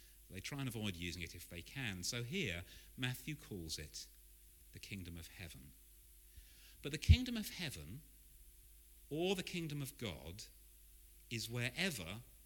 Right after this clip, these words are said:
God is king. Yeah? Wherever God is embraced and received as king, we have either the kingdom of God or the kingdom of heaven. Now, in Jesus,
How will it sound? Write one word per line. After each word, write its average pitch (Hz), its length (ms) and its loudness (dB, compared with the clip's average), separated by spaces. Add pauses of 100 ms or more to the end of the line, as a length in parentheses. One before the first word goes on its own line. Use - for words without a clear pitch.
(220)
God 92 380 0 (360)
is 90 360 0 (260)
king. 73 340 -2 (920)
Yeah? 294 140 2 (840)
Wherever 196 280 4
God 196 200 2
is 151 120 0
embraced 196 680 8
and 143 160 -2
received 170 460 2
as 156 120 2
king, 95 460 -2 (260)
we 101 100 -4
have 98 120 -2
either 160 240 0
the 139 80 -4
kingdom 117 320 -2
of 104 100 -6
God 87 280 -4
or 82 160 -8
the 87 40 -8
kingdom 80 480 -10 (240)
of - 120 -12 (580)
heaven. 120 240 -6 (2250)
Now, 208 180 8
in 208 280 6
Jesus, 208 960 4